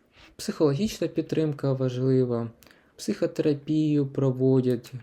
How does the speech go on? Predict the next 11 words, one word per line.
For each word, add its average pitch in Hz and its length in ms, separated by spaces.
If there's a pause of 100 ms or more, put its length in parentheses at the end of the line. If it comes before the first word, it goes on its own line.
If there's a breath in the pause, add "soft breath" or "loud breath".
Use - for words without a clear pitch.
(360)
Це 131 280
допоможе 117 1160 (600)
теж 117 400
в - 20
лікуванні 110 580
болю, 180 420 (880 soft breath)
е, 117 140
справитися 110 760
з 107 80
депресією 143 1300 (100)
легкою, 127 880